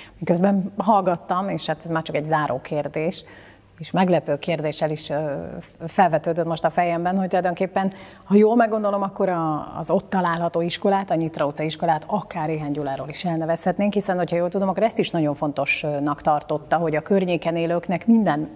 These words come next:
rendelkezésükre álljon, akár egy iskola is, bár most ebben hosszan nem fogunk tudni, ö, részletes beszélgetésbe bocsátkozni, de mit gondolna erről, milyen szép volna egy ilyen névadó ünnepség?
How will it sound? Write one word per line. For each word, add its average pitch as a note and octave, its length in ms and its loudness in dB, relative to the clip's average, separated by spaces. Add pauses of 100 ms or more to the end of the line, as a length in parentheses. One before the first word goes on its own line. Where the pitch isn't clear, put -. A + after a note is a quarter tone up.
(120)
rendelkezésükre D#3 960 -2
álljon, D#3+ 220 -2
akár D#3+ 260 -2
egy G3 120 2
iskola D3+ 380 2
is, G#3 220 0 (360)
bár F#3 140 2
most G3 200 0
ebben F#3 280 0
hosszan F3+ 520 -2
nem F3+ 160 0
fogunk G3 340 0
tudni, F#3+ 360 0 (320)
ö, F#3 160 2
részletes G3 540 0
beszélgetésbe G3 720 0
bocsátkozni, G#3 640 0
de A3+ 100 0
mit C#4+ 160 2
gondolna D#3 360 0
erről, D3+ 320 0
milyen D3+ 220 -2
szép D3+ 260 0
volna D3 200 0
egy D#3 120 -2
ilyen E3 160 0
névadó D#3 480 0
ünnepség? - 580 -4